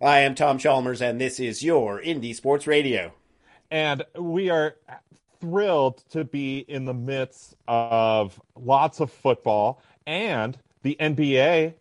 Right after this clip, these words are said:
Speaker 2: starts in this, this week. We've got N B A coming back, so we've got football, N B A, and, yeah, and then some,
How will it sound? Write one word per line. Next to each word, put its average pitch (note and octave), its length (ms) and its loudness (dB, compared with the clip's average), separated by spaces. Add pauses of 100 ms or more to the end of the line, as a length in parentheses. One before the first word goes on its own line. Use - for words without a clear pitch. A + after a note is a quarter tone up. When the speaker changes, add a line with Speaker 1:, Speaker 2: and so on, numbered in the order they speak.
Speaker 2:
starts A#2+ 600 2
in C3+ 200 -2
this, E3 340 0
this B2 460 -2
week. A3+ 480 0
We've C3+ 240 -2
got D3 220 4
N D#3 160 -2
B E3 180 -6
A F#3+ 140 0
coming D3+ 360 -4
back, C3 340 2 (200)
so - 120 -4
we've B2 120 4
got B2 200 2
football, D3+ 440 6
N C#3+ 140 -4
B C#3 180 -2
A, D3+ 200 0 (360)
and, D#3+ 500 -2
yeah, G#3+ 460 -2
and G3 180 -2
then G#3 160 -2
some, G3+ 380 -6